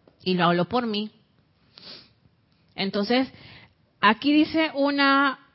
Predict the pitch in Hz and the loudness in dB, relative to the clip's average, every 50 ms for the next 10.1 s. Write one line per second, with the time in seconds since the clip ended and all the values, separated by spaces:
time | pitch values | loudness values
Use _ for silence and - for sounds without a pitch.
0 | _ _ _ _ _ _ _ _ _ - 240 262 262 262 262 254 254 254 254 247 | _ _ _ _ _ _ _ _ _ 0 0 2 2 2 0 2 2 2 2 2
1 | 247 247 247 247 - - _ _ _ - 208 208 208 202 196 196 196 196 196 196 | 2 0 0 -2 -4 -8 _ _ _ -4 -2 0 2 2 2 2 2 2 0 -2
2 | 196 - - 226 233 233 226 233 226 220 - - 170 170 170 165 - _ _ _ | -2 -2 -2 -2 0 2 4 4 4 4 2 -2 -6 -6 -8 -10 -14 _ _ _
3 | _ _ _ _ _ _ _ _ _ _ - _ _ _ _ _ _ 233 233 240 | _ _ _ _ _ _ _ _ _ _ -20 _ _ _ _ _ _ -2 0 0
4 | 226 - 208 196 185 180 185 - - - _ _ _ _ _ _ _ - 208 220 | 0 2 2 2 0 0 -2 -8 -14 -20 _ _ _ _ _ _ _ 0 2 2
5 | 220 226 - 262 262 269 277 285 302 320 311 - 262 254 247 - 240 240 233 - | 2 2 2 2 2 2 2 2 0 -2 -2 -2 -2 -2 -2 0 -2 -2 -2 0
6 | - 233 220 226 214 233 214 208 226 247 269 294 311 320 - - 339 330 - - | 0 2 2 2 2 2 0 0 0 0 -2 -2 -4 -4 -4 -2 -2 -2 -2 -2
7 | 262 220 220 214 - 214 214 226 247 269 285 302 - 339 - - 220 214 214 208 | -4 -4 -2 -2 -4 -4 -2 -2 -2 -2 -2 -2 -4 -6 -2 0 2 4 4 4
8 | 220 233 240 247 254 247 247 254 254 233 196 175 165 165 190 180 175 180 185 220 | 4 4 2 4 4 4 4 4 4 4 4 2 0 -2 -4 -2 -2 0 0 0
9 | 226 220 254 247 247 240 233 233 - - - 269 285 285 285 269 277 - 285 285 | 0 0 0 0 0 0 0 -2 -6 -8 -2 2 4 4 4 2 0 -2 -2 -2
10 | 294 - | -2 -4